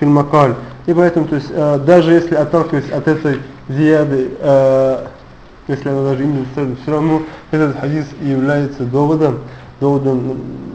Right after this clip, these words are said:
на то, что можно поститься как в месяц Рамадан, так и нет. Если хочешь поститься, если хочешь, нет. Амма хадис аннаху, то есть это зиядатан,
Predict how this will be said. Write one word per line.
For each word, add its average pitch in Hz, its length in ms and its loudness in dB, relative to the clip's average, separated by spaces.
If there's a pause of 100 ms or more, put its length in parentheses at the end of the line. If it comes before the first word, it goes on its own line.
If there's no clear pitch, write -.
(200)
на 135 120 0
то, 156 240 -2
что 156 260 0 (600)
можно 147 380 2
поститься 131 420 -6
как 165 200 -2
в 139 60 -4
месяц 143 200 -4 (100)
Рамадан, 127 380 -2
так 131 260 -8
и 123 40 -2
нет. 135 200 0 (840)
Если 131 180 -8
хочешь 135 300 -6
поститься, 127 420 -6
если 120 140 -8
хочешь, 123 480 -6
нет. 123 320 -2 (400)
Амма 190 260 6
хадис 180 380 4
аннаху, 165 340 4
то 156 140 -2
есть 135 100 -2
это 170 340 2
зиядатан, 180 840 6